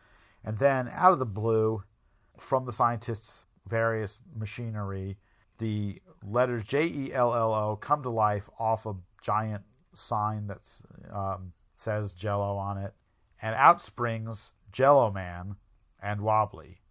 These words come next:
fully formed, ready to battle crime and stop nefarious robots from stealing Jell-O. So they have Jell-O-like, um, attributes. For example,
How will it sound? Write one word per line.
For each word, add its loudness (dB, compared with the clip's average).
fully 6
formed, 0
ready 4
to -2
battle 2
crime 2
and -6
stop 4
nefarious 0
robots 2
from -10
stealing -6
Jell-O. -8
So 8
they 2
have 4
Jell-O-like, 4
um, -4
attributes. 0
For -4
example, -2